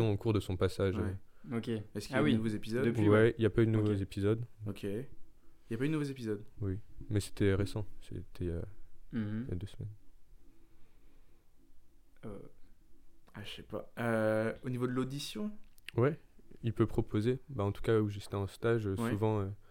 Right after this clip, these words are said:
Speaker 2: bah,
Speaker 1: Ouais,
Speaker 2: je vais vous décrire
Speaker 1: ok.
Speaker 2: un peu comment passer
Speaker 1: Ouais, bah
Speaker 2: les
Speaker 1: oui.
Speaker 2: patients, parce que souvent, euh, les oraux, elles avaient pas le temps de les voir aux urgences. En fait, la patient, il rentrait en consultation.
Speaker 1: Ouais.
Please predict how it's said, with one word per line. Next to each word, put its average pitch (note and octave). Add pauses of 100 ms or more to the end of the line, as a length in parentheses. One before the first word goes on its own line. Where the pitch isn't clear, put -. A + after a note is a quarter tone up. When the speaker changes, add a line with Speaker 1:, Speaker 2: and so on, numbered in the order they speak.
(360)
Speaker 2:
bah, G2+
Speaker 1:
Ouais, F#2+
Speaker 2:
je F#2+
vais G#2
vous G#2+
décrire A2
Speaker 1:
ok. A2
Speaker 2:
un -
peu A#2+
comment A2
passer G#2
Speaker 1:
Ouais, C#3
bah G#2+
Speaker 2:
les G2+
Speaker 1:
oui. -
Speaker 2:
patients, F#2+
parce -
que G#2
souvent, G#2+
euh, F#2+
les F#2+
oraux, G2+
elles G2+
avaient F2+
pas -
le G2
temps -
de G2
les F#2+
voir F#2
aux F2+
urgences. F#2 (440)
En G2+
fait, A2+
la G#2+
patient, G#2
il G2+
rentrait G2+
en G2+
consultation. G2+ (220)
Speaker 1:
Ouais. G#2+